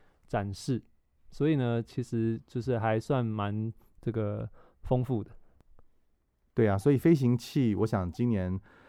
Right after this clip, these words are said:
Speaker 2: 呃，毫无疑问的，它应该可以算是一个很重要的一个亮点之一啦。那也是，我想也是，也是因为这种航拍啊、飞行器的这个，这些，这些流行跟这些热门嘛，啊，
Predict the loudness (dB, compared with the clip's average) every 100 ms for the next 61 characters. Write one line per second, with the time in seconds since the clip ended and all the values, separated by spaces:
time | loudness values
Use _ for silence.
0 | -20 -6 -4 -2 -2 -4 -4 -4 0 2
1 | 4 4 4 2 2 2 2 2 0 0
2 | -2 0 -2 -2 -4 -2 -4 -2 0 0
3 | 0 -2 -4 -2 -2 -4 -6 -6 0 0
4 | 0 -4 -4 -6 -4 -4 -6 -8 -14 _
5 | 2 4 4 4 4 4 2 0 0 0
6 | 0 0 0 0 0 0 -2 -6 -20 -20
7 | -8 -2 0 2 4 4 4 4 2 0
8 | 0 -2 -2 0 0 -2 -2 0 2 2
9 | 0 -2 0 2 2 0 -2 -4 -2 0
10 | 0 0 0 0 0 -2 -4 -6 -4 -4